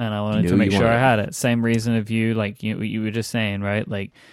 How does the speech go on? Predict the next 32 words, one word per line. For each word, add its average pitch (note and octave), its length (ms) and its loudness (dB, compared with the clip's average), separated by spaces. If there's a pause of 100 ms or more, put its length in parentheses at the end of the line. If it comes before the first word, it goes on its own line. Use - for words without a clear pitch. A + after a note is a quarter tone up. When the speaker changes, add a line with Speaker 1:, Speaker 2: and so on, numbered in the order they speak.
(180)
Speaker 1:
I A2 80 -2
know G2+ 200 2
I B2 80 8
want B2+ 200 2
this C3+ 100 -6
pen. B2 320 0
I G2+ 120 -6
know G2+ 180 -4
there's A2+ 140 -2
not B2 160 -2
many A#2 240 2
of A2+ 80 0
them. A#2+ 200 2
I G#2 120 0
know A#2+ 240 4
it's G#2+ 160 -4
gonna G2+ 180 -8
be G2+ 140 -8
popular. G#2 580 -4
I - 80 -10
want - 220 -10
it. - 100 -18 (560)
Speaker 2:
Mm-hmm. A2+ 220 -6 (800)
And A2 560 4
I A#2 120 2
passed, - 600 -2 (160)
you G#2 140 2
know, G2 160 2
just, - 380 -8
just D#3+ 180 -6
having A#2+ 340 -2
some, B2 400 2